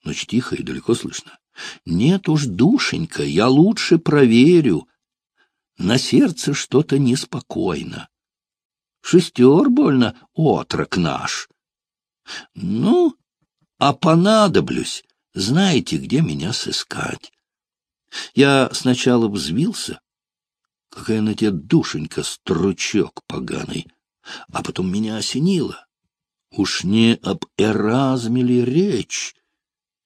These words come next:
Ипполит покачал головой, явно гордясь своей догадливостью. Ну, дальше просто.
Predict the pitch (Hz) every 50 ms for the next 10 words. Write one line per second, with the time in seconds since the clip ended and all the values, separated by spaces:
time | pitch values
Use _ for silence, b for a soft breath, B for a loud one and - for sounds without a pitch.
0 | B B B B B - - - - 76 85 87 82 - - - - - - -
1 | 82 80 71 78 80 80 78 90 104 107 110 110 87 69 78 90 101 110 110 101
2 | 104 104 98 92 95 82 76 71 90 95 98 92 - - - 90 90 95 95 90
3 | 98 87 92 95 98 95 92 101 101 98 - - - 104 98 - b b b b
4 | b b b b b b b b b b b b b - 156 196 208 190 160 131
5 | 143 135 131 - - - - 147 156 202 220 220 - - - - 170 170 165 160
6 | 147